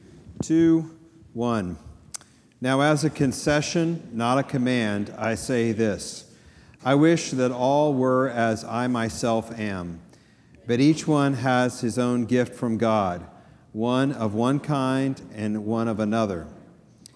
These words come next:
To the unmarried and the widows, I say it is good for them to remain single, as I am.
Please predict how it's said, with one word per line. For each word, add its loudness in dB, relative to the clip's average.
To 0
the 0
unmarried 2
and -6
the 0
widows, 2
I -2
say 0
it -2
is -2
good -2
for -6
them -4
to -10
remain -2
single, -6
as -6
I 0
am. -6